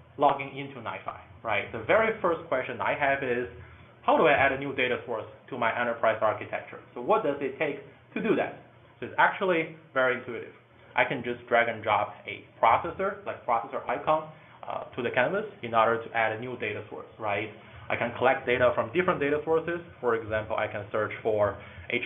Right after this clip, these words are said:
D F S, right? We have a different processors to interact with H D F S in different ways. I can also search, uh, for example, for Kafka, right? We support, uh, different Kafka versions. This is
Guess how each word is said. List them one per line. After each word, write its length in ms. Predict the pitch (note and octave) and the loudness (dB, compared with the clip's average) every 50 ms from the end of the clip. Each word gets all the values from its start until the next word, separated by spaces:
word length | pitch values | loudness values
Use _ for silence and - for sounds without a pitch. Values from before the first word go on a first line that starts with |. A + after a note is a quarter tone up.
| - | 0
D 100 | B2+ A#2+ | 2 4
F 180 | B2+ C3+ C3+ - | 4 4 4 4
S, 200 | D3+ D3+ E3 E3 D#3+ - - - | 4 4 4 2 -4 -10 -14 -10
right? 240 | A2+ G#2+ G#2+ G#2+ G#2+ | -6 -4 -4 -4 -4
We 80 | A2 | -4
have 140 | G#2 A2 G#2 | -4 -4 -4
a 80 | G2+ - | -4 -6
different 320 | A#2+ A#2+ - A2+ A2 - | -6 -6 -6 -6 -4 4
processors 600 | - A2+ A2+ A#2 - - B2+ - - C3+ C#3 C3+ C3+ - - - - - - - | 6 8 8 8 6 2 -4 -4 -4 -4 -4 -4 -6 -10 -18 -20 -20 -20 -20 -12
to 60 | - | -6
interact 560 | B2+ C3 C3+ C3 A2+ A2+ A2 G#2+ A2 - - - | -4 0 2 2 6 6 6 6 6 4 -2 -6
with 120 | A2+ - - | -6 -6 -4
H 120 | - - - - C3+ | -6 -6 -6 -4 -2
D 100 | B2+ C3+ | 0 0
F 120 | C#3 C#3 D3 | 2 4 4
S 160 | D3+ D3+ D3 D3 | 4 4 4 2
in 120 | C3 A#2 | -6 -6
different 300 | A2 B2 B2 B2 A2 G#2+ | -6 -6 -4 -4 -6 -2
ways. 280 | A2+ A#2+ B2+ C#3+ D#3+ D#3+ - - - - - - - - - - - - | -2 -2 -2 -2 -4 -8 -10 -14 -20 -20 -20 -20 -20 -20 -18 -12 -8 -6
I 60 | A#2 | -4
can 180 | - A#2 A2+ A#2 | -2 0 0 2
also 300 | G#2+ G#2 G#2+ A2 G2+ - | 0 0 -2 -6 -6 -2
search, 220 | - A2 G#2+ G2+ - - - - - G#2 | 0 0 0 0 -2 -6 -8 -6 -2 0
uh, 240 | G2 - - - - - | 0 0 0 -2 -6 -4
for 160 | A#2+ A2 G#2 | -2 -2 -2
example, 440 | G#2 G2+ G2 G2+ G2 F#2 E2+ - - | -2 -4 -2 -2 -2 -2 -4 -8 -4
for 140 | - G#2+ - - | -4 -4 2 4
Kafka, 480 | B2 B2+ D#3 - - F#3 F#3 G3 G3 - - - - - - - | 6 6 6 4 4 0 0 0 -2 -6 -16 -20 -20 -20 -12 -4
right? 240 | A#2 A#2+ A#2+ A#2 A#2 | 2 4 4 4 2
We 100 | A#2+ A2+ - | -2 -4 -4
support, 400 | A#2+ A#2 - - C3 B2+ B2 A#2+ - - - - | -6 -6 -6 -4 -2 -2 -2 -2 -4 -10 -8 -4
uh, 160 | G#2 F#2+ - - | -4 -4 -2 -2
different 260 | A#2+ A#2+ B2 A2 A2+ - | -4 -4 -4 -4 0 4
Kafka 360 | A#2+ A#2 B2 - - B2 G2+ | 6 6 6 6 2 -2 0
versions. 380 | A2+ B2 C#3 C#3 D3+ E3 F3+ F3+ - - - - - - - - B2 | 2 0 0 0 -2 -4 -6 -8 -10 -18 -20 -20 -20 -20 -16 -10 -10
This 80 | A2+ | -8
is 100 | - G#2+ | -8 -8